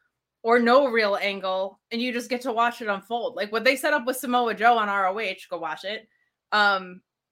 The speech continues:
there was, like, a hint of an angle, and by the end of it, 'cause Samoa Joe's pretty good at this too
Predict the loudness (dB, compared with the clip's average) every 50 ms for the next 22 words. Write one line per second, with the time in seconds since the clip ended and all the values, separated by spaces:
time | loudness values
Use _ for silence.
0 | _ _ 0 0 2 2 2 0 0 0 2 2 2 2 0 -4 -8 -4 -4 -4
1 | -4 -2 -2 -2 -2 -2 -2 -2 -2 -2 2 4 4 4 4 4 2 0 0 0
2 | -2 -2 -2 -4 -4 -4 -6 -10 -12 -6 -4 -4 -4 -2 -2 -4 -6 -6 -8 -10
3 | -10 -8 -6 -8 -8 -8 -10 -14 -14 -14 -12 -8 -6 -4 -4 -4 -6 -8 -10